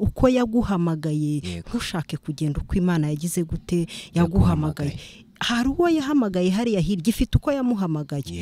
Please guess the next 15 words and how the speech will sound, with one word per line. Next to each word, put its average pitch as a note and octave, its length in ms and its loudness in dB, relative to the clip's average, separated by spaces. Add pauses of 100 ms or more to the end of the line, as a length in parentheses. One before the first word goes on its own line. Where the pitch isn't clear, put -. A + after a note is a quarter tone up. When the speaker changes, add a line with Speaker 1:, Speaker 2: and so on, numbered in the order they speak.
Speaker 2:
Yego. - 140 -6
Speaker 1:
ugashaka D#3+ 460 -4
gusa D3 360 -2
nawe. D3 380 -2
Speaker 2:
Mm. G2 340 -4
Speaker 1:
Niyo G3+ 240 2
mpamvu A#3 500 0
rero F#3+ 460 0
abantu D#3+ 400 0
bo G#3 80 0
muri A3+ 240 2
iyi E3 160 0
minsi, G3 320 -2 (320)
hari B3 240 2
abantu D#3+ 1000 2